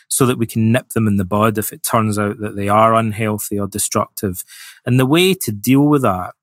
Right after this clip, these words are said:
is to think about their consequences more carefully, more patiently, and more vividly. So the Stoics are always telling us to kind of picture in our mind's eye where our desires are gonna lead us in the longer term. And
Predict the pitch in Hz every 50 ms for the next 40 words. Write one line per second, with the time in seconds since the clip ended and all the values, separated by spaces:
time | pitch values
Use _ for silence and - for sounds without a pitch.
0 | _ - - 107 - - - 123 - - - 127 127 123 - - 120 117 107 110
1 | 107 98 92 - - - - 104 107 107 - - 117 - - 127 120 123 123 -
2 | - 147 139 139 131 - - _ _ _ - - 104 101 95 82 - - 123 117
3 | 117 - - 131 127 127 127 127 123 - _ _ _ _ - 95 92 - - 123
4 | 113 107 - - 110 90 110 107 101 101 92 _ _ _ _ _ - 101 104 104
5 | 101 101 92 95 107 98 107 110 107 107 110 107 98 92 92 - - - - -
6 | - - 123 113 - - 180 180 151 - 117 107 117 127 135 135 131 135 - -
7 | 113 107 104 101 98 101 - - 113 98 - - 113 101 - _ - - - _
8 | - - - 113 110 107 101 104 104 107 107 107 104 107 101 98 113 107 107 107
9 | 104 101 98 - - - _ _ - - - 120 117 113 110 104 98 104 101 107
10 | 107 107 104 104 98 104 101 92 101 101 101 104 113 123 123 143 131 110 107 104
11 | 101 104 104 107 107 104 101 95 98 92 - - 110 113 120 127 127 -